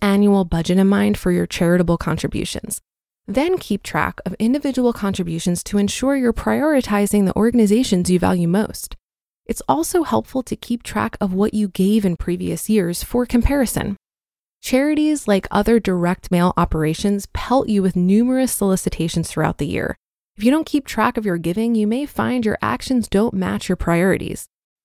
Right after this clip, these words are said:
I keep a checklist of my currently designated charities next to our junk mail recycling bin, if I get a solicitation from an organization not on the list or one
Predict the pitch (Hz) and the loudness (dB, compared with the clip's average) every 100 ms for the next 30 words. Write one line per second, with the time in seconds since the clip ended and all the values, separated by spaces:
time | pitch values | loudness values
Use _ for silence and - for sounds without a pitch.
0 | _ _ _ 226 240 - 294 277 - - | _ _ _ -4 -4 -2 -2 -2 -2 -2
1 | 202 - - - - 185 180 185 - 220 | -2 -4 -8 -8 -4 -2 -2 -4 -2 -2
2 | 247 254 214 190 185 180 175 175 - 160 | 0 0 0 0 0 0 -2 -2 -2 -2
3 | 165 214 240 190 190 226 - - 240 208 | 0 0 -2 0 0 -2 -6 -2 2 2
4 | 165 175 180 170 170 165 - 165 - 160 | 2 0 2 0 0 0 0 0 0 -2
5 | 90 - 180 - _ _ _ 262 285 302 | -2 -4 -4 -8 _ _ _ 0 0 -2
6 | - 233 208 - - 175 180 196 190 180 | 0 2 2 0 -2 -2 0 0 2 0
7 | - 175 180 175 170 165 - 180 165 165 | 2 2 2 2 2 0 2 4 4 4
8 | 170 165 - 202 - - 202 190 196 220 | 2 2 0 0 -2 0 0 2 0 0
9 | 254 | -2